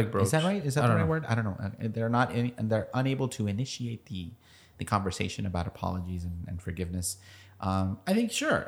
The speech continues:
Speaker 2: uh, if there's, si hay confianza, if there's a, a level of, of, of, of a relationship that that's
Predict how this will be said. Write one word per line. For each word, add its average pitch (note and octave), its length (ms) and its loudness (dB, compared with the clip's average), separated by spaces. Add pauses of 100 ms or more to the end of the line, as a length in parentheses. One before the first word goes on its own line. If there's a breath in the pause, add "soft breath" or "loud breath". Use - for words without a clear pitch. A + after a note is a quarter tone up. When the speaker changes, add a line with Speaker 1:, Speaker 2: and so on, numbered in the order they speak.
Speaker 2:
uh, G2 600 2
if F#2+ 120 -6
there's, G#2+ 420 0 (120)
si G#2 160 0
hay F#2+ 60 2
confianza, A#2 680 -2
if B2 60 -6
there's G2 240 -2
a, F#2+ 160 0
a G2 80 0
level G2 440 0
of, F#2 180 0
of, F2 300 -4 (460 soft breath)
of, F2+ 400 0
of F2+ 220 -2
a F2+ 60 2
relationship F#2 720 -2
that F2 160 -2
that's F2+ 200 -2